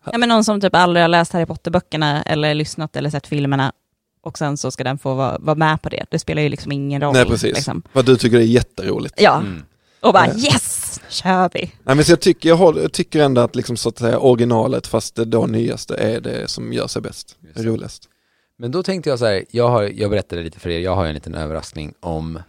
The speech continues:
Speaker 3: eh, ett mini-T P om T P, eller frågor om T P.
Speaker 1: Ja.
Speaker 3: Eh,
Speaker 2: Mhm.
Speaker 1: Spännande.
Speaker 3: Så är ni redo?
Speaker 2: Ska vi tävla mot varandra, eller, eller får vi tävla ihop?
Speaker 3: Eh, vad är roligast?
Speaker 2: Kan vi inte få tävla ihop?
Speaker 1: Alltså,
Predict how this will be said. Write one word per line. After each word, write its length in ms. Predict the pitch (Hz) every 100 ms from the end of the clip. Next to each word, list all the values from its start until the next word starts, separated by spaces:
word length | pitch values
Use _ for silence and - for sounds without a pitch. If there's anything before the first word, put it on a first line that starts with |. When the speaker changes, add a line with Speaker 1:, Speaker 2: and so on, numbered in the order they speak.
| -
Speaker 3:
eh, 180 | 90 82 - -
ett 140 | 98
mini-T 540 | 107 135 120 101 - 107
P 160 | 98
om 180 | 92 95
T 180 | 95 113
P, 180 | - - -
eller 320 | 110 101 95 -
frågor 380 | - 151 139 135
om 180 | 120 113
T 200 | 147 135
P. 180 | 147 -
Speaker 1:
Ja. 280 | - 120 139 120
Speaker 3:
Eh, 380 | 117 113 95 117
Speaker 2:
Mhm. 160 | 110
Speaker 1:
Spännande. 460 | - - 135 139 117
Speaker 3:
Så 360 | 185 135 110 - _
är 140 | 131 127
ni 120 | 117
redo? 260 | 127 143 131 - _ _ _ _ _ -
Speaker 2:
Ska 120 | - 262
vi 120 | 254
tävla 240 | 269 233
mot 280 | 240 294 -
varandra, 340 | 202 160 110
eller, 260 | 92 165 165 -
eller 280 | 175 170
får 120 | 175 165
vi 80 |
tävla 240 | 165 170 160
ihop? 360 | 175 - _ - _ -
Speaker 3:
Eh, 760 | 101 98 98 98 98 98 95 95
vad 180 | 131
är 40 | 151
roligast? 460 | 151 165 - - - _
Speaker 2:
Kan 120 | 202
vi 20 | 196
inte 120 | -
få 60 |
tävla 280 | - 160 160
ihop? 360 | 170 175 - -
Speaker 1:
Alltså, 300 | - 131 135